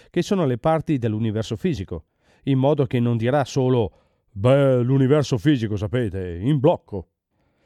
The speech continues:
dimenticandosi di audire le parti che lo compongono. Perciò entra in gioco una parola specializzata come mest. E quando parliamo di theta o tetan,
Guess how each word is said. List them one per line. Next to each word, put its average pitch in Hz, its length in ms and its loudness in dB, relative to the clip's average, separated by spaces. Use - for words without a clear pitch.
dimenticandosi 156 840 0
di 160 100 -2
audire 135 380 0
le 143 120 0
parti 104 360 -4
che 120 160 -2
lo 110 180 0
compongono. 92 800 -4
Perciò 165 540 2
entra 190 380 0
in 165 100 2
gioco 170 260 0
una 151 160 2
parola 143 320 -2
specializzata 160 800 -4
come 123 420 -2
mest. 160 480 -6
E 170 320 2
quando 247 240 0
parliamo 160 440 0
di 135 200 -2
theta 95 460 -4
o 127 180 -4
tetan, 135 460 -4